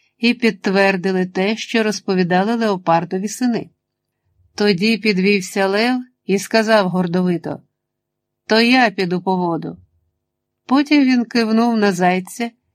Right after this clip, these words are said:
і велів йому прив'язати собі пляшки і глеки. Та швидко повернувся й він. І він тремтів усім тілом,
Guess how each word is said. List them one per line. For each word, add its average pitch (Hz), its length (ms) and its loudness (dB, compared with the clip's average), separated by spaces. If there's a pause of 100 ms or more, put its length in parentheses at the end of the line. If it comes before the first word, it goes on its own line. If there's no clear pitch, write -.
(120)
і 220 160 2
велів 220 380 2
йому 254 300 2
прив'язати 214 760 0
собі 220 340 -4
пляшки 196 640 -4
і 247 200 0
глеки. 160 540 -6 (800)
Та 226 160 2
швидко 269 680 0
повернувся 190 840 -2
й 175 160 0
він. 160 320 -2 (800)
І 208 200 0
він 247 320 4
тремтів 226 680 0
усім 196 420 -2
тілом, 190 580 0